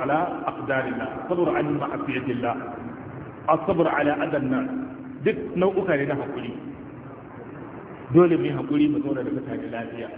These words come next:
Dole mu yi hakuri wajen ibada da Allah ya dora mana. A nan ne fata mu zamu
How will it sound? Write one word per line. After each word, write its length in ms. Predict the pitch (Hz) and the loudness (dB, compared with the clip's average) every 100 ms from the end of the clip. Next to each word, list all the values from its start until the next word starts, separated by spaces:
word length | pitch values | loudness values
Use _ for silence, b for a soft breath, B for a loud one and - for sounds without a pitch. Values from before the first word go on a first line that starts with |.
| - - - - - | -12 -12 -12 -12 0
Dole 200 | - 185 156 | 6 6 6
mu 80 | |
yi 40 | 165 | 4
hakuri 300 | 160 156 156 | 2 4 6
wajen 300 | 156 151 156 | 6 6 2
ibada 320 | 151 151 156 | 4 2 2
da 140 | 143 - | -2 -4
Allah 180 | 127 | -6
ya 80 | 131 | -6
dora 220 | 113 110 104 | -6 -8 -8
mana. 220 | 101 - - - - - - - - | -10 -12 -14 -16 -16 -16 -14 -14 -4
A 80 | 151 | 2
nan 160 | 160 190 | 4 4
ne 120 | 156 | 2
fata 240 | 135 143 127 | 2 0 0
mu 120 | 117 | -2
zamu 200 | 120 131 | -2 -2